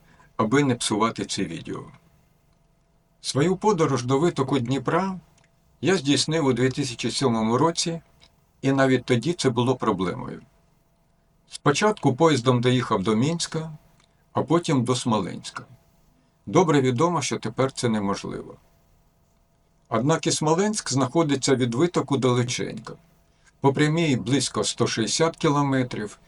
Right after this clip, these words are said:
а по самій річці приблизно чотириста. Виїхавши вранці,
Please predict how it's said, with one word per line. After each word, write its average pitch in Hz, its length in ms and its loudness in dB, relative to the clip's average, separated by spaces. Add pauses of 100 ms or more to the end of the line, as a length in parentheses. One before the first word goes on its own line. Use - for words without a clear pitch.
(280)
а 104 100 0
по 120 120 0
самій 147 480 2
річці - 540 -2
приблизно 117 520 0
чотириста. - 720 -8 (1400)
Виїхавши 180 600 0
вранці, 170 580 -2